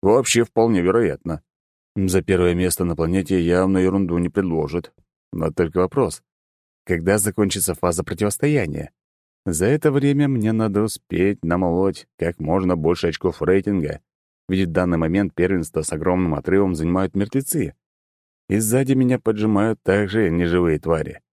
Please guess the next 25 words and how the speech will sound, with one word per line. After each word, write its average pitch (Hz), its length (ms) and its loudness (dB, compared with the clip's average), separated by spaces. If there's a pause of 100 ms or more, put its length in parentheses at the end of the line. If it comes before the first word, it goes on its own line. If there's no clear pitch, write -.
(520)
Они 127 320 2
работоспособные, 117 920 0
бесстрашные 92 840 0
и 80 40 0
косят 90 360 0
людей 101 260 0
пачками. 80 640 -6 (680)
Возможно, 143 440 2
даже 123 340 0
за 101 160 2
рейтингом 110 560 0
не 98 60 0
следят, 90 500 -2 (120)
но 82 220 0
мне 90 200 0
от 73 140 -4
этого 78 180 -2
не 87 180 0
легче. 117 380 -2 (720)
Допустим, 131 560 0
первое 95 320 2
место 101 380 -2
позволит 82 520 -2
загадать 78 420 0
желание. 78 540 -4